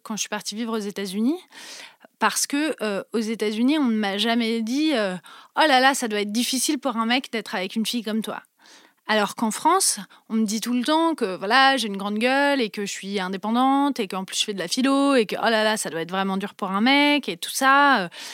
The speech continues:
Et donc on voit que quand même, enfin moi c'est beaucoup d'amis garçons qui me disent des trucs comme ça, qui me disent, « Ah ouais, moi j'assumerais pas du tout d'être avec une fille comme toi. » Et aux États-Unis, euh,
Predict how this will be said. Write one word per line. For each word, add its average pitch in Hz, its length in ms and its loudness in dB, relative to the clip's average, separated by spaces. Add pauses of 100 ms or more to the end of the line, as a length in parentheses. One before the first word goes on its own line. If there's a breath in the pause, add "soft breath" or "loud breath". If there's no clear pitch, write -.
(220 loud breath)
Et 202 120 -4
donc 220 220 2
on 247 100 4
voit 370 260 8
que 240 220 2
quand 233 160 -2
même, 254 400 4 (480 soft breath)
enfin 208 100 0
moi 226 140 4
c'est 226 140 -2
beaucoup 214 240 -4
d'amis 202 280 -2
garçons 359 480 2
qui 285 120 0
me 247 80 4
disent 214 160 -2
des 214 160 -2
trucs - 200 -12
comme 220 160 -2
ça, 294 140 2
qui 233 120 -6
me 202 80 -4
disent, « 196 160 -8
Ah 202 120 0
ouais, 233 120 2
moi 208 120 -2
j'assumerais 185 500 -4
pas 208 140 -2
du 208 140 -4
tout 233 280 -2
d'être 196 240 -4
avec 160 240 -8
une 190 80 -10
fille 202 160 -10
comme 190 180 -6
toi. » 233 380 2 (600 loud breath)
Et 214 240 4
aux 220 40 0
États-Unis, 214 640 0 (160)
euh, 196 240 0